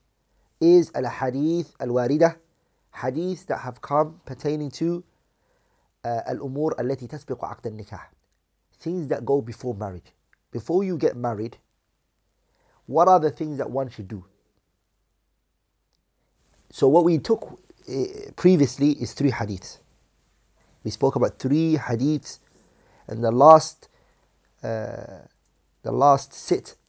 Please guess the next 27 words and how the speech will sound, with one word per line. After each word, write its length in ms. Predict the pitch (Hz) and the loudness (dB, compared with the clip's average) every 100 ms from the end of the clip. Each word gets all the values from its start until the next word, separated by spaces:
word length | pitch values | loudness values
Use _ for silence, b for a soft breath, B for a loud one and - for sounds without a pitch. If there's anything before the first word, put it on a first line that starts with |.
| _ _ _ _ _ 135 | _ _ _ _ _ -2
we 100 | 127 | -2
had 140 | 117 | -2
spoken 480 | - 151 147 - 131 | -4 0 0 0 -4
about 240 | 117 120 | 0 -2
specifically 720 | - 139 - 165 - 139 143 | -4 -12 -4 -4 -4 -8 -4
the 160 | 123 123 | -2 -2
issue 320 | 156 - 135 | -4 -6 -4
of 400 | 135 135 139 104 | 2 6 6 2
looking 460 | 123 147 151 - 131 | -4 -2 -4 -8 -8
at 240 | 135 123 | -8 -8
the 100 | 123 | -10
individual 580 | 135 120 113 139 131 135 | -8 -8 -4 -4 -4 -6
you're 180 | 117 107 | -4 -6
getting 300 | 117 113 110 | -6 -8 -8
married 280 | 110 98 92 | -8 -8 -10
to. 180 | 92 - _ _ _ _ _ _ _ _ | -16 -20 _ _ _ _ _ _ _ _
And 100 | 101 | -12
this 120 | 123 | -10
was 100 | 123 | -10
for 120 | - | -6
the 80 | 110 | -6
brothers 440 | 101 113 98 - - _ _ _ _ _ _ | -2 -4 -4 -12 -20 _ _ _ _ _ _
who 80 | 120 | -6
want 180 | 127 139 | -4 -2
to 60 | |
get 180 | 135 120 | 0 0
married. 360 | 120 127 147 | 2 2 2